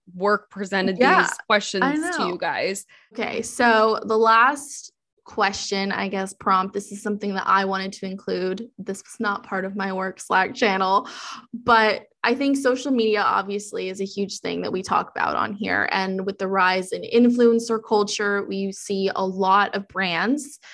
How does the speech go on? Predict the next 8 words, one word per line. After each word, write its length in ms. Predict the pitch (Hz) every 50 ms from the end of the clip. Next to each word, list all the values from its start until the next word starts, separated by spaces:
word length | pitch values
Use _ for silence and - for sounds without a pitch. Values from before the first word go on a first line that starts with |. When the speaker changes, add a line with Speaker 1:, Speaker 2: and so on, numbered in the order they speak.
| - - - -
Speaker 2:
um, 300 | - 202 190 190 190 202
capitalizing 920 | 202 - - 190 185 185 - 196 196 190 185 180 185 185 - 196 185 185 -
on 420 | - 185 180 180 180 180 185 185 180
A 180 | - 202 190 185 175 180 185
A 40 | 190
P 200 | - - 196 190
I 140 | 180 180 180
culture, 680 | 180 - - 185 185 185 - - 208 202 214 240 254